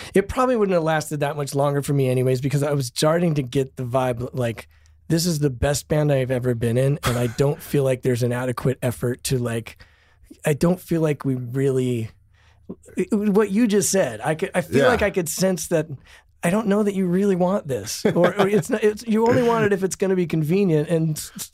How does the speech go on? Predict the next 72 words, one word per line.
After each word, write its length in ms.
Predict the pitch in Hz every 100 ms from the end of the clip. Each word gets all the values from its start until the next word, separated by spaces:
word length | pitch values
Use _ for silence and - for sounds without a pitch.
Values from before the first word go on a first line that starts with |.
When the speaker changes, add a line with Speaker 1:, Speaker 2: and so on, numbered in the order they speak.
| -
Speaker 1:
I've 260 | 175 175 170
been 140 | 214
in 100 | 214
a 60 | 185
million 400 | 190 196 196 180
bands 240 | 185 190
Speaker 2:
Yeah. 280 | 208 196 165
Speaker 1:
before. 280 | 143 - 143
It's 200 | 214 214
not 300 | 196 185 202
convenient. 640 | 175 160 156 185 165 127 -
You 100 | 160
know 100 | 160
what 100 | 165
I 20 |
mean? 120 | - -
Speaker 2:
Yeah. 360 | - 156 113 -
Speaker 1:
And, 140 | 190
and 120 | 196 190
it, 60 |
and 100 | 214
it's 140 | 190 214
not 160 | 233
necessarily, 440 | 214 160 170 175 175
I'm 120 | 170
not 180 | 180 175
even 260 | 185 160 143
trying 260 | 170 151
to 140 | 139 127
hold 260 | 160 151
you 160 | 135 131
Speaker 2:
No, 120 | 160
Speaker 1:
accountable 280 | 226 233 180
Speaker 2:
no, 60 | 170
Speaker 1:
or 80 |
anything, 220 | 165 165 160
Speaker 2:
no, 140 | 160
you 260 | 151 127 160
Speaker 1:
but 60 |
Speaker 2:
didn't, 40 | 180
Speaker 1:
it's 100 | 160
interesting 420 | 226 208 202 202
that 100 | 180
you 60 | 165
Speaker 2:
I'm 80 | 139
Speaker 1:
say 100 | 160
Speaker 2:
not, 80 | -
Speaker 1:
that 140 | 202 165
because 200 | 160 160
Speaker 2:
I'm 40 |
Speaker 1:
it 40 |
Speaker 2:
not 40 | 160
Speaker 1:
makes 140 | 185
Speaker 2:
precious. 360 | 156 147 170 -
Speaker 1:
it 20 |
make 20 | 160
more 100 | 147
sense 380 | - 170 165 -
to 100 | 135
me. 120 | 120
Speaker 2:
Yeah, 160 | 160 147
I'm 80 |
Speaker 1:
You 40 | 143
know 80 | 175
Speaker 2:
not 60 | 165
Speaker 1:
what 80 | 160
I 80 |
mean? 80 | 160
Speaker 2:
precious. 220 | 165 104 110
I'm 140 | 127
not 140 | 139 139
precious. 420 | 151 - 208